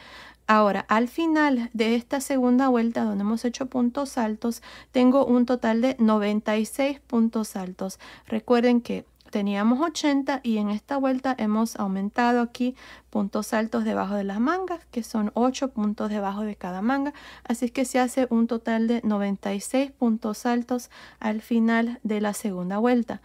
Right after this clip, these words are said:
Ahora, para la tercera vuelta hacemos dos cadenas y giramos. Ahora, en esta vuelta me toca hacer la vuelta de los puntos altos en realce. Así es que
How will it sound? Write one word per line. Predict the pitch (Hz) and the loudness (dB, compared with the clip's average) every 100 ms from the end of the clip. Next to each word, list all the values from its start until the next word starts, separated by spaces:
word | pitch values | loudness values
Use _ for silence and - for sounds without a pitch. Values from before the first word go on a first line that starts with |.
| - - _ | -18 -20 _
Ahora, | 214 208 196 202 | 2 4 2 0
para | 214 208 | 0 0
la | 208 220 | 0 0
tercera | 254 262 - 269 311 | 0 -2 -2 0 2
vuelta | 330 277 269 254 | 2 2 0 -2
hacemos | 240 208 196 202 | -4 -2 -2 -2
dos | 220 226 240 | 0 0 -2
cadenas | - 269 240 233 233 - | -2 2 4 4 2 -2
y | 196 | -10
giramos. | 196 196 214 220 196 - - - - - _ _ - | -6 -2 0 0 -2 -8 -18 -20 -20 -20 _ _ -6
Ahora, | 190 - - | -2 -2 -2
en | - 214 | 0 2
esta | 214 - 330 | 2 0 0
vuelta | 349 320 302 320 302 _ - | 2 2 2 -2 -8 _ -2
me | 233 220 | 0 2
toca | 226 226 | 0 0
hacer | 247 - 233 233 226 | 0 0 2 2 0
la | 226 220 | 0 2
vuelta | 208 196 202 220 | 2 0 0 0
de | 208 | 2
los | 214 214 | 0 -2
puntos | - 190 185 214 220 - | -6 -4 -2 -2 -2 -2
altos | 185 196 214 208 - | -2 -2 -6 -6 -6
en | 180 | -6
realce. | 175 202 233 247 233 196 | -2 0 2 2 0 -8
Así | - | -8
es | 190 | -8
que | - 262 | -2 -4